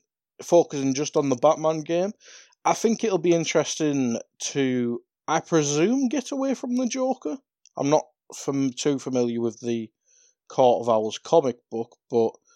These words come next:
the Arkham series, all four of the games have been centered around Batman and Joker pretty much.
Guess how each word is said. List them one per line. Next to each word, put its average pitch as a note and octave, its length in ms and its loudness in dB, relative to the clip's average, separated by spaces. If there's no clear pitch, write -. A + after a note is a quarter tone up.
the C3 100 2
Arkham C#3 420 4
series, A2+ 320 -2
all A2+ 160 2
four B2 360 4
of G#2+ 140 -2
the A2 80 -6
games G#2+ 340 -4
have G#2+ 100 -10
been A2 160 -4
centered A2 360 -4
around A2 320 -4
Batman A2+ 360 0
and G#2 160 -6
Joker A#2+ 340 0
pretty A2 320 -8
much. - 560 -10